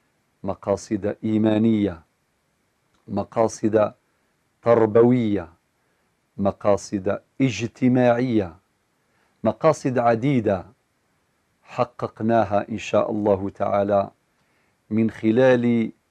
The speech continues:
هذا الشهر الفضيل. ولكن لا بد أن ننظر إلى ما بعد رمضان، لأن الله عز وجل هو الذي يحصي أعمالنا وهو الذي يحاسبنا.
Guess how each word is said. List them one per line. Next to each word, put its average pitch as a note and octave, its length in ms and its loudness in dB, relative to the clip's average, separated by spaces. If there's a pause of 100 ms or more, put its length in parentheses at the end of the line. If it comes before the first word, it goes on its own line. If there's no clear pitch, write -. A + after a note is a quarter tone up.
(440)
هذا A2+ 320 2
الشهر G#2 360 -4
الفضيل. G#2 680 -2 (640)
ولكن G2 340 -8
لا F#2 100 -4
بد F2+ 340 -8
أن G#2 320 -6
ننظر G#2+ 500 -2 (1080)
إلى G2+ 240 2
ما G2 200 -2
بعد A2+ 340 -12
رمضان، A2 560 -6 (680)
لأن G#2+ 220 0
الله G2+ 300 0
عز G2 420 -6
وجل G#2+ 580 0 (840)
هو G#2 260 2
الذي A#2 800 -2
يحصي B2 680 -4
أعمالنا G2+ 720 0 (840)
وهو F#2+ 220 -2
الذي G2 520 -2 (140)
يحاسبنا. F#2 1000 -10